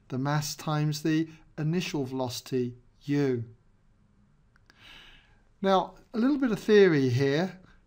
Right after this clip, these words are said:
Do bear with me, and then we'll start to tackle some problems.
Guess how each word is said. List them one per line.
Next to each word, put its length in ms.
Do 160
bear 260
with 240
me, 300
and 240
then 180
we'll 100
start 420
to 120
tackle 440
some 480
problems. 760